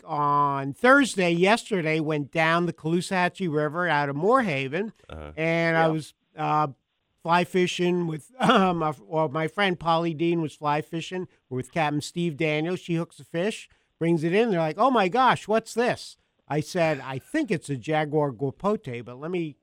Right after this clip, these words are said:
Speaker 1: send a photo to Captain Allen. He'll know."
Speaker 2: A beautiful fish, by the way.
Speaker 1: Oh, so tell
Speaker 3: They're,
Speaker 1: us
Speaker 3: they're
Speaker 1: about
Speaker 3: gorgeous
Speaker 1: those,
Speaker 3: fish.
Speaker 1: man. Are they,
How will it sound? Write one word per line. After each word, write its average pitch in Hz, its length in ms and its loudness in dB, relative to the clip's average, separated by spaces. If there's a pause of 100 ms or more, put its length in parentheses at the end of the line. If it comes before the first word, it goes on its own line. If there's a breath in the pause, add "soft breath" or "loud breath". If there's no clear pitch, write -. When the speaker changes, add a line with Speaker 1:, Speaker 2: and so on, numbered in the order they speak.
(320)
Speaker 1:
send - 420 -4
a 151 60 -4
photo 156 460 -2
to 131 80 -10
Captain 139 360 -8
Allen. 139 420 -6
He'll 139 220 -8
know." 107 340 -16
Speaker 2:
A - 100 0
beautiful 104 300 4
fish, 90 300 2
by 71 160 0
the 67 60 -2
way. 64 160 -2
Speaker 1:
Oh, 185 320 2 (120)
so 190 140 -4
tell 339 200 4
Speaker 3:
They're, - 100 12
Speaker 1:
us 165 100 6
Speaker 3:
they're 226 100 0
Speaker 1:
about 220 200 10
Speaker 3:
gorgeous 226 240 10
Speaker 1:
those, 208 340 6
Speaker 3:
fish. - 80 -18
Speaker 1:
man. 240 380 0
Are 151 120 -4
they, 180 140 -10